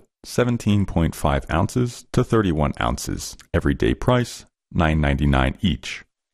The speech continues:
Grab and go mixed berries, twelve ounces, selected varieties. Everyday price, five dollars each. Freshly prepared guacamole, fourteen ounces, five dollars each, member price.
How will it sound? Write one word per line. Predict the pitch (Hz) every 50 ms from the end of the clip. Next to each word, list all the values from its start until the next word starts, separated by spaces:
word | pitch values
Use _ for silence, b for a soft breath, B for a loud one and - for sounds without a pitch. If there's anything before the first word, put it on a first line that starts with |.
| _ _ _ _ _ _ _ _ _ -
Grab | - 104 104 113 120
and | 143 147 139
go | - 80 73 73 82 95 - -
mixed | 76 73 - - - -
berries, | - 55 92 69 55 - - - - - _ _ -
twelve | - - 131 131 - - -
ounces, | 95 80 71 - - - - 78 - - - _
selected | - - - 78 69 - - - - -
varieties. | 69 71 78 90 82 69 65 - 73 90 98 - - - _ _ _ _ _ _
Everyday | - 98 90 - 71 - 62 62
price, | - - 107 104 107 110 - - - _ _ -
five | - - 73 65 -
dollars | - 62 57 64 69 - - -
each. | - 101 - - - - - - _ _ _ _ _ _ _ _ _ _ _ _ _ _ -
Freshly | - - 123 - - 110
prepared | 101 - 104 - - 78 76 73 76
guacamole, | - 64 65 - - 82 101 110 101 73 55 - - - _ _ _ _ _ _ _ -
fourteen | - - - - - - 82 78 - -
ounces, | - 127 123 - - 95 101 - - - - _ _ _ _ _ _ -
five | - 101 92 90 -
dollars | 80 76 76 73 78 - -
each, | - 110 113 110 - - - - -
member | 80 71 69 65 65
price. | - - 76 69 62 62 - - -